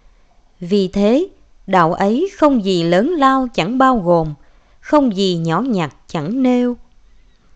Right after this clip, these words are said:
Lời lẽ rộng lớn, dẫu cạn hết biển mực, cũng chẳng thể viết hết được. Nói đến sự, thì dù kiếm lấy một chữ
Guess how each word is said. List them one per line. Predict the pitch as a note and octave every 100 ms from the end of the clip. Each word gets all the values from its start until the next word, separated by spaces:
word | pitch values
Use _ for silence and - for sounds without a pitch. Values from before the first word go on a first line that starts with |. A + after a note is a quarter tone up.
| - _
Lời | - G3+ F#3+
lẽ | F#3 E3 B3
rộng | G#3+ D#3+ F#3
lớn, | G#3 A#3 F4+ G4 - - - -
dẫu | F3+ F3
cạn | - F#3 D#3
hết | F3+ C#4 F#4 -
biển | F3 A#3 B3
mực, | D#3+ - - _ -
cũng | E3 A#3
chẳng | G3 D3+ A3
thể | - D#3+ D#3
viết | G3+ C#4+ E4
hết | C4 E4 -
được. | F3 D#3 C3+ - - _ _ _ - - _ - _
Nói | G3+ A3+
đến | D4+ C4+ G4
sự, | - F#3+ D#3 D3+ - _ _ _
thì | G#3+ G3 G#3
dù | F#3 F#3
kiếm | A3 A#3+ F4
lấy | C#4 F4+
một | B3+ E3
chữ | - E3+ D#3 C4